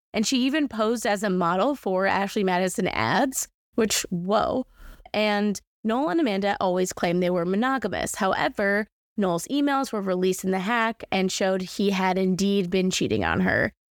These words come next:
And so he eventually resigned from Ashley Madison. But I think they're still together.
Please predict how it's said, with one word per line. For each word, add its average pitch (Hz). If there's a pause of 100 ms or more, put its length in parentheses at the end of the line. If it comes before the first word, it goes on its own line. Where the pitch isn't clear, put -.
(120)
And 202
so 185
he 196
eventually 185
resigned 190
from 143
Ashley 185
Madison. 180 (500)
But 214
I 208
think 254
they're -
still 202
together. 202